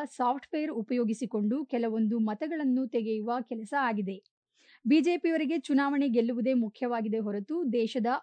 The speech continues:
ಆರ್ಥಿಕ ಪರಿಸ್ಥಿತಿ, ವಿದೇಶಾಂಗ ನೀತಿ ಬಗ್ಗೆ ಚಿಂತೆ ಇಲ್ಲ ಎಂದು ದಿನೇಶ್ ಗುಂಡೂರಾವ್ ಅಸಮಾಧಾನ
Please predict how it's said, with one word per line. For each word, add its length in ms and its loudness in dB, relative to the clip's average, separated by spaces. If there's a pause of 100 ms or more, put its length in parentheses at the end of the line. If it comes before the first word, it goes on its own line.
ಆರ್ಥಿಕ 440 -2
ಪರಿಸ್ಥಿತಿ, 560 -4
ವಿದೇಶಾಂಗ 600 -2
ನೀತಿ 260 -4
ಬಗ್ಗೆ 380 -4 (360)
ಚಿಂತೆ 420 2
ಇಲ್ಲ 160 -2 (100)
ಎಂದು 480 0
ದಿನೇಶ್ 380 2
ಗುಂಡೂರಾವ್ 640 2
ಅಸಮಾಧಾನ 680 0